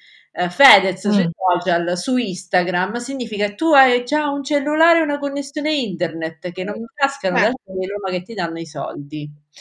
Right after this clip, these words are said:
Speaker 1: Quindi
Speaker 2: Semplificandolo estremamente, sì, sì.
Speaker 1: Eh,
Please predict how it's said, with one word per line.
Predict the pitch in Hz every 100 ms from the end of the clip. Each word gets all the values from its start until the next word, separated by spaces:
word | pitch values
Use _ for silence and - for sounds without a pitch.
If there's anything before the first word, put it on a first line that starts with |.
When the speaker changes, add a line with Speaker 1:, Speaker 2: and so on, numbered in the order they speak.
| - - _
Speaker 1:
Quindi | - 220 175
Speaker 2:
Semplificandolo | 208 196 202 202 208 196 208 - 202 196
estremamente, | 202 - 208 208 214 220 202
sì, | 180 143 151 -
sì. | - 180
Speaker 1:
Eh, | 220